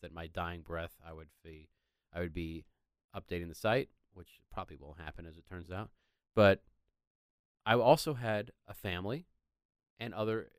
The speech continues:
e-, endeavors. I'm, I'm a sports guy. I, I, I, I'm not your typical movie web guy. I like to play ball. I like to play golf. I like to do things outdoors. I like to,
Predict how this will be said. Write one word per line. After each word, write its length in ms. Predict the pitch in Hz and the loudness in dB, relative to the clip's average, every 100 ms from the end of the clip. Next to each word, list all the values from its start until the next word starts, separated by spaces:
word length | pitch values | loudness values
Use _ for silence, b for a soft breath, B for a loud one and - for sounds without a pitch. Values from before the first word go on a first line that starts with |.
| _ _ 120 | _ _ -20
e-, 40 | - | -18
endeavors. 480 | 117 123 151 95 - | -2 2 2 0 -4
I'm, 180 | 107 127 | -2 -2
I'm 160 | 98 139 | -2 -4
a 80 | 127 | -4
sports 400 | - 151 185 - | -6 -8 -8 -6
guy. 400 | 85 71 78 - | -6 -6 -10 -10
I, 40 | 98 | -8
I, 100 | 104 | -8
I, 200 | 107 110 - | -8 -10 -6
I'm 160 | 110 113 | -4 0
not 180 | 135 | 0
your 140 | 123 117 | 0 -6
typical 420 | - 113 110 110 | -8 -8 -6 -4
movie 320 | 107 107 107 | -4 -4 -6
web 300 | 101 117 151 | -4 -6 -6
guy. 280 | 92 80 80 | -6 -6 -6
I 100 | 92 | -6
like 340 | 95 87 95 - | -8 -2 -2 -2
to 120 | 95 87 - | -10 -14 -8
play 240 | - 107 | 0 2
ball. 400 | 120 117 117 151 - _ _ _ | 6 6 6 2 -8 _ _ _
I 80 | 92 | -4
like 220 | 92 90 | -2 -2
to 60 | 98 | -4
play 260 | - 107 123 | -2 2 4
golf. 360 | 101 98 127 - _ | 4 4 2 -4 _
I 80 | 101 | -6
like 280 | 101 98 104 | -2 -4 -4
to 80 | 98 | -10
do 220 | 110 127 | -8 -6
things 320 | 123 110 95 | -4 -4 -4
outdoors. 540 | 85 85 90 87 104 | -6 -6 -8 -6 -6
I 80 | 101 | -6
like 300 | 95 98 104 - | -2 -2 -4 -4
to, 300 | 110 104 | -4 -2